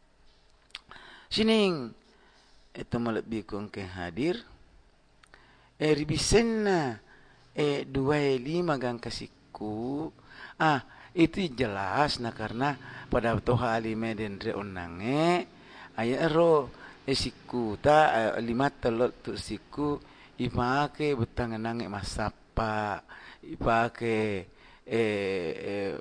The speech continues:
betangan nange memanfaatkan, eh, potensi-potensi tubuh kita, akiro biasa, eh, limai monro. Jadi, nareko angka tau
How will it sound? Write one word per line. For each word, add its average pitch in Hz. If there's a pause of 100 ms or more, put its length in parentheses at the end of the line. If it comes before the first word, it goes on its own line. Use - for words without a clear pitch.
(140)
betangan 104
nange 110
memanfaatkan, 104
eh, 101
potensi-potensi 110
tubuh 120
kita, 120 (480)
akiro 131
biasa, 123 (400)
eh, 101
limai 110 (160)
monro. 104
Jadi, 98 (320)
nareko 113
angka 143
tau 120